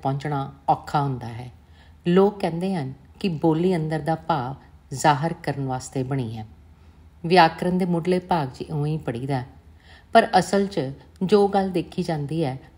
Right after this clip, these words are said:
ਉਹ ਇਹ ਆ ਕਿ ਅੱਜ ਕੱਲ੍ਹ ਬੋਲੀ ਬਹੁਤ ਕਰਕੇ ਦਿਲ ਦੇ ਭਾਵ ਲੁਕਾਉਣ ਲਈ ਵਰਤੀ ਜਾਂਦੀ ਹੈ। ਵੱਡਿਆਂ ਦੇ ਚਿਹਰੇ ਨੂੰ ਵੇਖ ਕੇ ਅਨੁਮਾਨ ਲਾਉਣਾ ਔਖਾ ਹੁੰਦਾ ਹੈ। ਚਿਹਰਾ ਕੀ ਹੁੰਦਾ ਹੈ?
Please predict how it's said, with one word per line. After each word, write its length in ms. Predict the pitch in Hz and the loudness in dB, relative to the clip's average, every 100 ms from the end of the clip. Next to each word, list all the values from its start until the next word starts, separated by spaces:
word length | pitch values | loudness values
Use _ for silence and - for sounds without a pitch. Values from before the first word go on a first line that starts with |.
| - | -4
ਉਹ 120 | 208 | 0
ਇਹ 200 | 185 190 | 2 0
ਆ 200 | 190 139 - - - - | -2 -6 -10 -20 -20 -8
ਕਿ 160 | - 262 - | -4 -2 0
ਅੱਜ 160 | 160 139 | -2 -2
ਕੱਲ੍ਹ 280 | - 190 180 | -2 0 0
ਬੋਲੀ 600 | 160 147 147 147 160 139 - - | -2 -2 0 0 -2 -6 -14 -8
ਬਹੁਤ 280 | 156 165 190 | -2 0 -2
ਕਰਕੇ 420 | - 143 135 160 | -6 -8 -6 -6
ਦਿਲ 280 | 147 151 147 | -2 -2 0
ਦੇ 120 | 156 | -2
ਭਾਵ 400 | 160 - 135 120 | -2 0 0 -2
ਲੁਕਾਉਣ 520 | 151 151 151 147 156 | -4 0 2 2 0
ਲਈ 160 | 156 147 | -2 -4
ਵਰਤੀ 380 | 135 131 - 120 | -4 -6 -8 -6
ਜਾਂਦੀ 420 | 120 107 107 107 | -6 -6 -8 -10
ਹੈ। 80 | 104 - _ - - - - | -12 -16 _ -20 -20 -20 -2
ਵੱਡਿਆਂ 340 | 190 185 151 156 | 2 2 2 0
ਦੇ 120 | 180 | -2
ਚਿਹਰੇ 340 | 170 160 175 | 0 -2 0
ਨੂੰ 160 | 180 170 | -2 -2
ਵੇਖ 280 | 143 131 - | -4 -4 -6
ਕੇ 220 | 160 156 170 | -6 -4 -4
ਅਨੁਮਾਨ 480 | 143 147 139 143 | -2 0 -2 -2
ਲਾਉਣਾ 340 | 147 135 139 - - | -2 -2 -4 -4 0
ਔਖਾ 340 | 135 - - | 0 0 -4
ਹੁੰਦਾ 280 | 147 135 123 | -2 -4 -8
ਹੈ। 120 | 113 - - - - - - - | -12 -14 -20 -20 -20 -20 -20 -4
ਚਿਹਰਾ 300 | - 175 185 | 2 4 4
ਕੀ 320 | 185 - 165 160 | 0 -2 -2 -2
ਹੁੰਦਾ 240 | 160 156 | -2 -2
ਹੈ? 200 | 147 147 | -2 -4